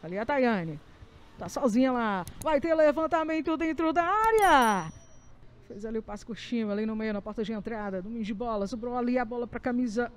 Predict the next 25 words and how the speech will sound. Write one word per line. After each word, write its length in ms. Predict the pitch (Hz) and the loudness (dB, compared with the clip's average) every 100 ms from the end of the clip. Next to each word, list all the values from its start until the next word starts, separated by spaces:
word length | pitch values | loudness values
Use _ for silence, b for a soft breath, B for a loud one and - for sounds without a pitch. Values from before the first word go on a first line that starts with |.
| - | -4
oito, 320 | 247 311 294 | -2 0 -2
que 100 | 285 | -2
é 40 | |
a 80 | 277 | -2
Jaque, 420 | 196 269 381 302 | 0 -2 -2 -2
que 140 | 247 254 | -4 -4
chutou 320 | 285 247 247 | -6 -4 -4
ali 140 | 240 | -4
de 80 | 214 | -6
direita. 420 | 285 262 330 381 - B B B B - | -6 -4 -4 -6 -14 B B B B -10
Foi 140 | 226 | -8
fraquinho 420 | - 226 214 226 | -6 -8 -6 -2
esse 180 | 214 - | -2 -2
chute. 440 | 226 - 277 - - - b b b b b b - - | -6 -6 -6 -8 -10 -12 b b b b b b -16 -6
Priscila 840 | 233 226 214 - 226 220 220 220 | 2 4 2 0 -2 0 2 0
chutou, 680 | 208 240 226 214 254 370 427 440 | 0 2 2 2 0 0 0 -2
passou 380 | 381 254 254 | -2 0 0
por 160 | 214 214 | 0 -2
cima 640 | - - 233 277 240 220 | -4 -4 0 0 0 -2
do 160 | 208 202 | 0 0
gol 280 | 185 247 233 | 2 0 0
aí 200 | 220 214 | 2 2
da 100 | 214 | 2
goleira 400 | 208 202 220 214 | 2 2 2 2
Vandão. 580 | 196 202 170 226 277 | 2 0 0 0 0